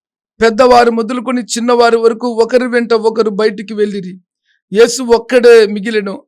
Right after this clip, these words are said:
ఆ స్త్రీ మధ్యన నిలబడి ఉండెను. యేసు తల ఎత్తి చూచి, "అమ్మా, వారెక్కడ ఉన్నారు? ఎవరు నీకు శిక్ష విధించలేదా?" అని అడిగినప్పుడు ఆమె, "లేదు ప్రభా" అనెను.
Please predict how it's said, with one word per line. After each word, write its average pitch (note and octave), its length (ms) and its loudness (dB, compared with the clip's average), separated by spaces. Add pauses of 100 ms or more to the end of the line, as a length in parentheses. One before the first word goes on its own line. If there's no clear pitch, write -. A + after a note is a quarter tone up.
(540)
ఆ A3+ 140 4
స్త్రీ A#3+ 240 -4
మధ్యన A3+ 400 -2
నిలబడి A3+ 420 2
ఉండెను. G#3 420 -6 (560)
యేసు A#3+ 320 2
తల A3+ 220 0
ఎత్తి B3 300 -2 (120)
చూచి, A3+ 360 -6
"అమ్మా, A3+ 340 2 (340)
వారెక్కడ A3 420 -2
ఉన్నారు? B3 540 -4 (460)
ఎవరు A#3+ 240 0
నీకు C4 300 -2
శిక్ష - 220 -6
విధించలేదా?" A#3 840 0 (400)
అని A3+ 260 0
అడిగినప్పుడు A3 760 -4 (420)
ఆమె, G#3 420 0 (340)
"లేదు A#3 300 2
ప్రభా" A3+ 480 2
అనెను. F#3+ 460 -6